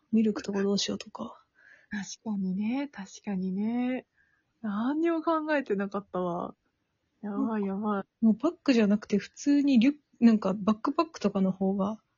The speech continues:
Speaker 1: リュックなんだけど、なんだろう、もう、お-、もっと大きいやつじゃないと入んないよって思ってた。
Speaker 2: はいはいはいはい。あー、そうだよね。いや、なんか私のその、義理の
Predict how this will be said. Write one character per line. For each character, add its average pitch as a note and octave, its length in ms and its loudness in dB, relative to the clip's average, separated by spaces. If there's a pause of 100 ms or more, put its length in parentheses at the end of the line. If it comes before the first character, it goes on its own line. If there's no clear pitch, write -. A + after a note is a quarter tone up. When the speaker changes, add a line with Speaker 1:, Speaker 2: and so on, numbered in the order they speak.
(240)
Speaker 1:
リ G#3+ 200 4
ュ - 20 -2
ッ - 60 -20
ク - 80 -8
な F#3 100 2
ん F#3 40 0
だ F#3 80 -2
け G3 80 -6
ど、 G3+ 100 -8 (400)
な A3 80 4
ん G#3 40 6
だ G3+ 80 0
ろ A#3+ 140 -8 (160)
う、 B3+ 60 2
も C4 120 6
う、 - 80 -4 (280)
お-、 B3+ 60 2
も C#4 80 6
っ - 40 -2
と - 140 6
大 G3 40 2
き - 160 -8
い C4 40 2
や G#3+ 100 6
つ G3+ 140 -4
じ F#3+ 60 2
ゃ F#3+ 40 2
な F#3 100 2
い F#3 80 0
と F#3 120 -4
入 A#3 220 6
ん A#3 60 10
な G3 100 6
い G#3 80 0
よ G#3 80 -4
っ - 580 -20
て G3 80 0
思 F3 120 2
っ - 20 -6
て - 80 -8
た。 G#3 60 -4
Speaker 2:
は A3 80 -2
い - 0 - (280)
は G3+ 240 -8
い F#3+ 40 -14
は G3 280 -6
い G3 40 -6
は G3 160 -2
い。 - 20 -6 (340)
あ A3 240 0
ー、 G#3+ 40 -2
そ G3+ 240 -4
う G3 40 -2
だ F#3+ 100 -4
よ F#3 120 -2
ね。 G3 320 -2
い G#3+ 40 -4
や、 G#3+ 140 0 (280)
な A3+ 100 -4
ん G3+ 40 -4
か G#3 140 -2
私 C4 460 -2
の D4 260 0
そ A3 160 -2
の、 G3 500 -2 (200)
義 A3 200 -8
理 D4 140 -2
の D#4 380 -2